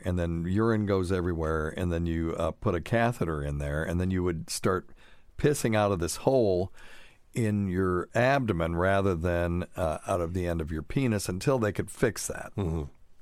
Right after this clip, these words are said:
Speaker 1: If he'd gotten there soon enough, if that's all that was going on, they probably could have saved his life.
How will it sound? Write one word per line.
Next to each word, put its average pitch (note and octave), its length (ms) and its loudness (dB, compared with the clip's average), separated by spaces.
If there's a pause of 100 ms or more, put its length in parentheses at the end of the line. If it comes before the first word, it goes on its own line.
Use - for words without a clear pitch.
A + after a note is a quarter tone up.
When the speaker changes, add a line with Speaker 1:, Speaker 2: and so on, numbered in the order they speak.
(920)
Speaker 1:
If - 80 -14
he'd E3 160 0
gotten D3+ 280 2
there A#2 160 4
soon F3+ 300 4
enough, G2 320 2
if G2 120 -2
that's A#2 260 0
all A2+ 160 4
that G2 180 -2
was G2 140 -4
going F#2 260 0
on, C3 340 0 (360)
they A2+ 160 0
probably A2+ 640 -2
could - 140 -2
have F2 100 -4
saved F2+ 260 -4
his - 180 -10
life. F2 440 -8